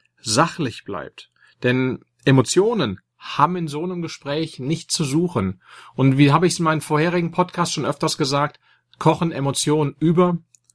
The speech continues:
friert der Verstand ein. Sollte sich dein Gegenüber an diese Regel nicht halten,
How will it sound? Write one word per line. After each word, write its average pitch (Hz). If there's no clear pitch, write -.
friert -
der 123
Verstand 127
ein. 95
Sollte 160
sich 151
dein 143
Gegenüber 135
an 107
diese 117
Regel 101
nicht 95
halten, 120